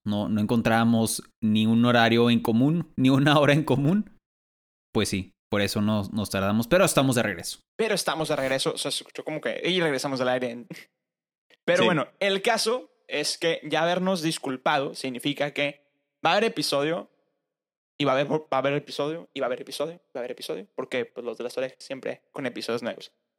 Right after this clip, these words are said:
Speaker 2: Y ahora sí,
Speaker 1: Yes.
Speaker 2: tenemos un tema interesante y quiero empezar con una teoría un poco extraña.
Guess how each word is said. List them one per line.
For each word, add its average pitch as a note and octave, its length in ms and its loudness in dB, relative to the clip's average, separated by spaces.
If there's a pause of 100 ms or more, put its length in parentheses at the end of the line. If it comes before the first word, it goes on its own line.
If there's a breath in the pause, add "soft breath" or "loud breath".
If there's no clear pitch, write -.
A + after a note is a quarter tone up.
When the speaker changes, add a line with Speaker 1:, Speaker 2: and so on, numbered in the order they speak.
(140)
Speaker 2:
Y F3+ 80 2
ahora A3 160 4
sí, G3 100 2
Speaker 1:
Yes. - 400 -2 (360)
Speaker 2:
tenemos B3 580 0
un A#3 220 0
tema A3+ 380 0
interesante E3 680 -2
y C3 120 -6
quiero D#3 220 -2
empezar D3 720 -4
con B2 200 -8
una C3+ 580 -4 (600)
teoría A3+ 180 -2
un D#4 60 -6
poco G4 200 -2
extraña. C3+ 640 -4